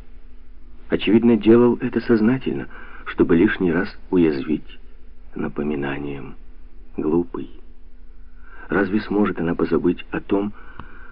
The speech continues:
как зашаталась под ней земля, как почернело, съёжившись, небо, и всё наполнилось такой до тошноты безысходной болью, что даже на плач не хватало дыхания?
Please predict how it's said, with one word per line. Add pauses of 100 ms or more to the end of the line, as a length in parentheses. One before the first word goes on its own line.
(120)
как
зашаталась
под
ней
земля, (640)
как
почернело,
съёжившись, (200)
небо, (360)
и
всё
наполнилось (340)
такой
до
тошноты
безысходной
болью, (420)
что
даже (120)
на
плач (380)
не
хватало
дыхания?